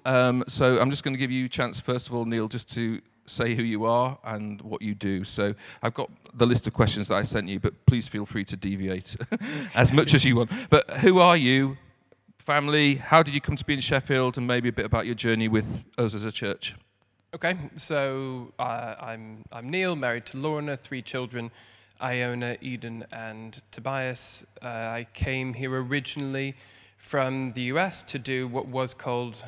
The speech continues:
Speaker 2: yaps and is now transitioned into Form. Uh, I did that in the year two thousand, and there was about forty-two people on our year back then. Um, and,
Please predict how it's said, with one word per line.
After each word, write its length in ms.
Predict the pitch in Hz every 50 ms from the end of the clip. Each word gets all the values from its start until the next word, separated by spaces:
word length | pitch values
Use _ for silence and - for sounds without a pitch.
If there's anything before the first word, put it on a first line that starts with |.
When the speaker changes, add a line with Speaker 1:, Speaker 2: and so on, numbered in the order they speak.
| - - - _ -
Speaker 2:
yaps 600 | 131 135 143 143 - - - - - - - - - -
and 280 | 120 113 113 117 113
is 140 | 113 110 -
now 220 | 123 117 117 117
transitioned 600 | 110 - - 117 113 107 113 107 - - 113 110
into 680 | 110 110 110 110 104 - - - 110 110 113 110 110 101
Form. 500 | - - - 139 131 135 135 135 139 139 - - - - - _ _ _ _ _ -
Uh, 240 | 123 113 113 113 113
I 40 | 120
did 180 | 120 - 131 117
that 200 | 131 120 - - -
in 140 | 139 135
the 80 | 131 131
year 160 | 131 135 139
two 260 | 131 - - - 143
thousand, 840 | 127 - - - 156 143 143 147 147 135 131 147 143 139 135 127 - -
and 180 | - 120 120 117
there 120 | 117 113
was 140 | 110 107 -
about 380 | 107 - 113 110 110 - _
forty-two 640 | - - - - 135 123 120 120 117 - - 127 120 107
people 520 | _ - 131 123 - 127 123 123 123 - -
on 120 | 131 123
our 100 | 120 120
year 360 | 120 117 127 127 127 127 127
back 340 | 123 - 131 120 120 - -
then. 240 | - 123 120 123 123 123 - - - - - _ _ _ _ _
Um, 480 | - 120 113 117 117 117 117 117 120 117 - _ _ _ -
and, 800 | 135 127 123 123 123 123 123 123 127 123 127 127 123 117 -